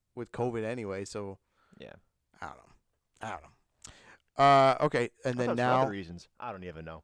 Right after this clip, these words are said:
Speaker 2: We'll move past it.
Speaker 1: Sure.
Speaker 2: Mm-hmm.
Speaker 1: People, some people have said, and this isn't a flex, considering it's David Dobrik, but some people say I remind them of him sometimes.
Speaker 2: Oh.
Speaker 1: Yeah. I don't see
Speaker 2: You
Speaker 1: it.
Speaker 2: do, you do have, like, the talkie, the, like, the laugh,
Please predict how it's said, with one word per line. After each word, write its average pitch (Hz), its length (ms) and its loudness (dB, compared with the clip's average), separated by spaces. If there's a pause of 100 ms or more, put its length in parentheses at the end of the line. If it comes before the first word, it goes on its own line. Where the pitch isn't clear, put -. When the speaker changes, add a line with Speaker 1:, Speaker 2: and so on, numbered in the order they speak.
(140)
Speaker 2:
We'll 135 100 -10
move 107 220 -10
past - 280 -20
it. 90 100 -20 (560)
Speaker 1:
Sure. 98 500 -6 (140)
Speaker 2:
Mm-hmm. 131 440 -14 (100)
Speaker 1:
People, 185 360 0 (220)
some 214 240 -4
people 202 220 2
have 135 100 4
said, 113 380 0
and 117 120 -6
this 120 160 -8
isn't 113 200 -8
a 92 40 -12
flex, 95 380 -8 (380)
considering 101 420 -12
it's 87 160 -16
David 92 300 -10
Dobrik, 92 320 -8 (100)
but 101 200 -8
some 113 140 -12
people 113 280 -12
say 107 240 -6
I 98 80 -6
remind 95 400 -12
them 98 120 -14
of 95 120 -18
him 98 200 -16 (220)
sometimes. 98 520 -18 (140)
Speaker 2:
Oh. 127 460 -18 (180)
Speaker 1:
Yeah. 104 160 -14 (440)
I 113 60 -4
don't 110 140 -6
see 110 120 -8
Speaker 2:
You 107 60 -4
Speaker 1:
it. - 40 -4
Speaker 2:
do, 170 120 -2
you 143 140 -4
do 160 80 -4
have, 165 180 -4
like, 131 160 -4
the 107 80 -8
talkie, 104 480 -6 (180)
the, 101 160 -10
like, 101 240 -10
the 101 80 -8
laugh, 98 260 -6